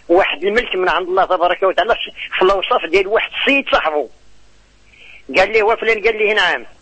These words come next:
راه هو اللي فسر ليه شحال عنده هو، وشحال عند العاود، وشحال عند الخدام، وشحال عند مولاة الدار. قال ليه: "ها ويلا بغيتي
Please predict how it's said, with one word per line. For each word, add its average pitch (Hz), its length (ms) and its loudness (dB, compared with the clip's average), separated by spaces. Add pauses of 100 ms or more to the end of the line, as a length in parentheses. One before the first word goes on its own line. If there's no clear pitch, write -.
(720)
راه 165 240 2
هو 170 280 2
اللي 220 260 -2
فسر 202 320 0
ليه 262 300 -2 (200)
شحال 202 340 0
عنده 190 300 0
هو، 196 300 2
وشحال 196 320 0
عند 190 460 2 (260)
العاود، 196 420 2
وشحال 214 300 0
عند 196 440 0 (340)
الخدام، 170 480 0
وشحال 247 340 -2
عند 233 200 -2
مولاة 247 300 0
الدار. 147 360 0 (420)
قال 180 220 0
ليه: 190 220 2
"ها - 20 4
ويلا 202 360 2
بغيتي 190 600 -2